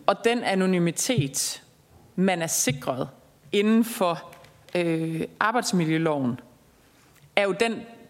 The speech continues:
der er på spil her. Øhm, og så kan man sige, kan man ikke bruge en video, uden at man kan afsløre, hvem der har taget den og så videre. Men, men der er i hvert fald bare nogle ret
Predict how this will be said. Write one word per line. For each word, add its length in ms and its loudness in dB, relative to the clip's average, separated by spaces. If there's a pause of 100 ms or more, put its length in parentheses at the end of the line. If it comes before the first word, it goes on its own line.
(260)
der 60 4
er 100 -2
på 60 -6
spil 360 0
her. 240 -4 (240)
Øhm, 640 -2
og 60 -4
så 80 0
kan 60 2
man 100 0
sige, 200 0
kan 120 -2
man 100 2
ikke 140 -4
bruge 180 2
en 60 4
video, 240 2
uden 320 2
at 140 -4
man 100 0
kan 120 -2
afsløre, 320 0
hvem 200 -2
der 60 -2
har 80 -4
taget 280 0
den 80 0
og 60 -2
så 120 -8
videre. 160 -2
Men, 200 0
men 140 2
der 140 0
er 100 0
i 40 0
hvert 140 -2
fald 140 -2
bare 160 0
nogle 240 -2
ret 200 -4